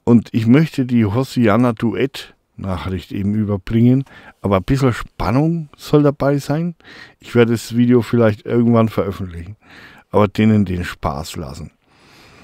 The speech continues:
Das zu, wie beim Abenteuerspielplatz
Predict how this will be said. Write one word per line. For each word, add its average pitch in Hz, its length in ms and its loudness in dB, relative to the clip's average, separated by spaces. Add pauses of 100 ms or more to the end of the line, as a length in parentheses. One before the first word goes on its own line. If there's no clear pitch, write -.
(340)
Das - 320 -2
zu, 101 340 -2 (220)
wie 107 260 0
beim 85 200 -2
Abenteuerspielplatz 131 1600 -4